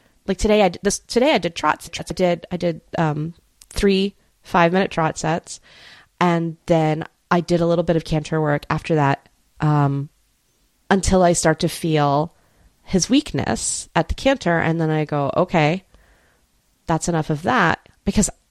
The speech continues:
I don't want him to take a bad step and hurt himself. So, um, and, you know, uh, fi-, I think building fitness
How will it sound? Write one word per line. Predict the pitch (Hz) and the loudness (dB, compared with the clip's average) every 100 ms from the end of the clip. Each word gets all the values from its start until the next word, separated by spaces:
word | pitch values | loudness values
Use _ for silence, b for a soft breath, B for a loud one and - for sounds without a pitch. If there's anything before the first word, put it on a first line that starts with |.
| _ - | _ -10
I | 156 | -4
don't | 165 180 | -2 0
want | 175 | -2
him | 170 | -4
to | |
take | - 160 | -6 -6
a | 175 | -4
bad | 175 170 | -2 -2
step | - 247 247 | -2 0 2
and | 233 | 2
hurt | 214 349 | 0 -2
himself. | - - - _ _ - B B B B B B B B | -2 -8 -10 _ _ -20 B B B B B B B B
So, | - - - 202 180 170 175 170 - _ _ | -6 -2 2 4 6 4 4 2 -4 _ _
um, | - 165 156 151 151 160 - | -8 -6 -6 -6 -8 -8 -2
and, | 233 - | -2 -2
you | 254 | -4
know, | 254 190 - | -2 -4 -6
uh, | - | -6
fi-, | - - - - 113 - - 208 | -6 -8 -8 -6 -8 -16 -16 -4
I | 214 | -2
think | 254 226 165 - | -2 -6 -6 -2
building | 180 196 208 180 | 2 2 0 -4
fitness | 156 175 - 165 151 151 - | -4 -6 -4 -4 -4 -4 -10